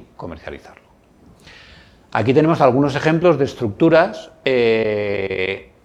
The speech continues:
del Mediterráneo oriental. Esta que veis aquí abajo, que es un lagar excavado en la roca. El puntero es que no sé cómo va, o no tiene, no tiene, vale. Eh, pues empie-, mm, se empiezan a documentar, eh, pues a partir del tercero, las conocemos, segundo.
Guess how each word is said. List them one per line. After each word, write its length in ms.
del 320
Mediterráneo 420
oriental. 680
Esta 280
que 80
veis 200
aquí 140
abajo, 440
que 100
es 100
un 140
lagar 380
excavado 540
en 120
la 80
roca. 380
El 180
puntero 480
es 100
que 120
no 200
sé 80
cómo 300
va, 200
o 100
no 140
tiene, 260
no 160
tiene, 240
vale. 180
Eh, 840
pues 200
empie-, 300
mm, 640
se 100
empiezan 320
a 40
documentar, 720
eh, 220
pues 140
a 60
partir 300
del 160
tercero, 640
las 160
conocemos, 580
segundo. 560